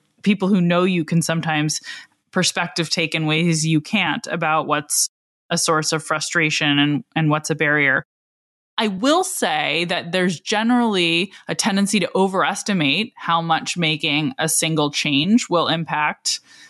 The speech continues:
your life. So there's a lot of research on happiness that shows a focusing illusion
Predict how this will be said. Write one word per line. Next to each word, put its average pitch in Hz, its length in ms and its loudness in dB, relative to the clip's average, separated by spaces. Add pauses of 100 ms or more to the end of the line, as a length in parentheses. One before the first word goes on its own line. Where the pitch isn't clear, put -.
(200)
your 170 200 2
life. - 500 -2 (440)
So 175 460 0 (340)
there's 170 260 0
a 156 80 2
lot 160 360 2
of 160 140 -6
research 165 340 0
on 160 120 -2
happiness 165 800 -2 (160)
that 170 100 -2
shows 165 560 2 (240)
a 175 80 -2
focusing 196 560 -2
illusion 127 580 0